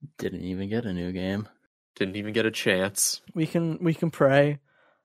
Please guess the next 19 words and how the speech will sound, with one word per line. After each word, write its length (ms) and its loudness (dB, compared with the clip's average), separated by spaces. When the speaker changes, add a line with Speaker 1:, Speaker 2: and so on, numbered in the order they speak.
Speaker 3:
Uh, 280 2
and 100 2
C 220 6
T 240 6
R 260 12
as 100 6
well. 440 8
Like, 220 2
fuck 380 -2
me. 400 2
Speaker 2:
Oh, 120 8
Speaker 3:
Like, 80 8
Speaker 2:
C 180 4
T 160 0
R 140 8
was 180 -4
great. 560 2
Speaker 3:
C 200 2
T 140 2